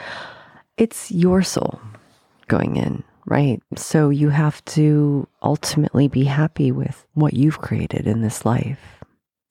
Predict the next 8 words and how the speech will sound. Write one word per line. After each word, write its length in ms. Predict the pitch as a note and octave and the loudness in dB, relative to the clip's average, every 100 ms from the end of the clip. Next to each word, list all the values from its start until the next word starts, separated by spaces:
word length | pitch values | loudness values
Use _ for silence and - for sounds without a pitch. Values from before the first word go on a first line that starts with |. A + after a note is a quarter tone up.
| - | -18
So, 720 | - - - F#3 C#3 G#2 A#2 | -12 -6 2 4 4 4 2
I 420 | C3 - - - E3 | 0 -6 -10 -10 -4
don't 120 | G3 | 0
know. 320 | - E2+ A#2 - _ | 0 -2 -6 -12 _
How 140 | - G#3+ | -6 -2
did 100 | G#3+ | 0
that 220 | - - | -2 -4
sound? 580 | - E3 C#3 B2 A#2 | 0 2 2 2 -2